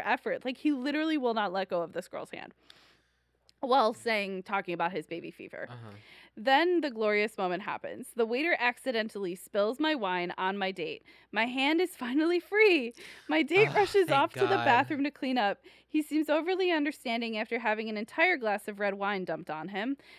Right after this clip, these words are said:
Speaker 1: The waiter apologized, then looks me dead in the eye and says, "I got you. Go now. I'll take care of it."
Speaker 2: <laughs>
Speaker 1: Fucking hero. M V P of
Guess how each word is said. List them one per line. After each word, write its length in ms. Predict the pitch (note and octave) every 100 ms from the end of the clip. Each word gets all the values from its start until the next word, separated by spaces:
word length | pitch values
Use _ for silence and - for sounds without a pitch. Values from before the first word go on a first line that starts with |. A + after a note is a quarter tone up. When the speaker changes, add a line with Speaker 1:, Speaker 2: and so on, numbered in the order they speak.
| -
Speaker 1:
The 100 | C4+
waiter 260 | C#4 E4+ F4+
apologized, 640 | - B3 G#3+ G3+ F#3+ G3+
then 140 | G#3+ G#3
looks 200 | G#3 -
me 120 | G3+
dead 260 | F3+ F#3
in 80 | G3
the 160 | G#3+ F3
eye 140 | F#3+
and 160 | F3+ F3+
says, 240 | F#3 F3 -
"I 80 | F#3+
got 320 | F#3 E3+ -
you. 200 | D#3 D3+ -
Go 180 | - G3+
now. 300 | F3 D3 C#3+ -
I'll 120 | F#3
take 260 | F3 F#3 F3+
care 140 | B3
of 120 | A#3 D#3+
it." 380 | B3+ E3 G3
Speaker 2:
<laughs> 320 | F3+ - - F3+
Speaker 1:
Fucking 540 | D4 D4 E4+ D4+ D#4
hero. 640 | - D4 B3+ A#3+ G3 E3+ F#3+ C#4+ - - -
M 380 | - C4+ D4+ C#4+
V 240 | C4+ C#4+ C#4+
P 340 | - C4+ C4
of 160 | -